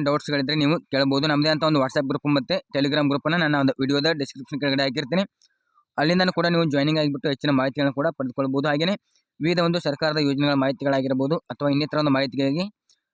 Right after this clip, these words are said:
ನೀವು ನಮ್ಮ ಚಾನಲನ್ನು ಕೂಡ ಇಲ್ಲಿ,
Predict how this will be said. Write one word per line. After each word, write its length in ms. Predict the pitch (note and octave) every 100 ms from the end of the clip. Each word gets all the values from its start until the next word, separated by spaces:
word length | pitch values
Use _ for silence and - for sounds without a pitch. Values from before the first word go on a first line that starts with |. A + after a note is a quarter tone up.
| _ _ _ _ _ _ -
ನೀವು 200 | C#3 D#3 G3 -
ನಮ್ಮ 200 | C3 C#3+ D3
ಚಾನಲನ್ನು 520 | C#3+ C#3 C#3 C3+ D#3
ಕೂಡ 140 | C3+ C3+
ಇಲ್ಲಿ, 220 | C#3